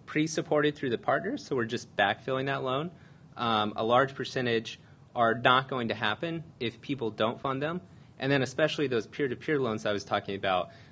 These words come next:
absolutely won't happen if people don't fund them. And so it's good in the sense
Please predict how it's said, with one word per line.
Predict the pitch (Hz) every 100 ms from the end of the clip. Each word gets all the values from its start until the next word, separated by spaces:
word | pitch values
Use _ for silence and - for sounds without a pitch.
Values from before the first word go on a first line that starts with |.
| - - 131
absolutely | 131 127 143 135
won't | 113 92
happen | 107 98 104
if | 95
people | - - 104
don't | 107 95 -
fund | 95
them. | 95 92 95 - - -
And | 113
so | 135 127 120 120 113 - - - - - - -
it's | 147 139
good | - 214 208
in | 156
the |
sense | 143 156 143 -